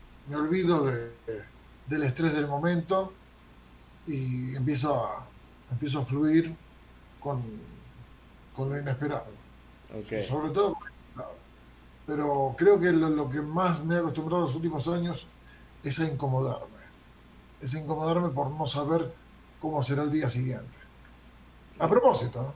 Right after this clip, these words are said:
Speaker 2: Claro, claro, claro. El pez fuera del agua, pues buscar como
Speaker 1: Sí, el miedo es, creo que la amenaza es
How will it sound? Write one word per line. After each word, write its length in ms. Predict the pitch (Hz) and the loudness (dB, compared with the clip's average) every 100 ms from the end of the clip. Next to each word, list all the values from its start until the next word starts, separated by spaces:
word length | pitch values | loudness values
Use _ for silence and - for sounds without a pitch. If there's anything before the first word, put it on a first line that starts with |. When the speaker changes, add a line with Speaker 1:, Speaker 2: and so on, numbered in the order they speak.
| - | 0
Speaker 2:
Claro, 320 | 175 151 110 | 4 4 4
claro, 280 | 135 123 95 | 2 0 0
claro. 240 | 104 95 - - | -6 -10 -12 -6
El 160 | 123 120 | -4 0
pez 240 | 143 143 | 2 2
fuera 220 | 147 175 151 | 4 4 6
del 100 | 156 | 4
agua, 280 | 131 107 | 4 0
pues 140 | 110 110 | -2 -4
buscar 480 | 107 131 123 131 135 | -4 -2 0 -2 -4
como 380 | 160 135 98 82 - - - - | -4 -4 -6 -10 -18 -20 -20 -16
Speaker 1:
Sí, 600 | - - 269 180 147 117 123 214 | -14 -10 -6 0 0 0 2 6
el 240 | 208 190 | 6 6
miedo 480 | 214 240 233 220 220 | 2 4 6 8 8
es, 80 | 214 | 6
creo 220 | 254 208 | 0 4
que 120 | 208 | 6
la 100 | 196 | 6
amenaza 560 | 185 196 240 - 190 208 | 4 4 4 4 4 4
es 260 | 170 160 | 4 -2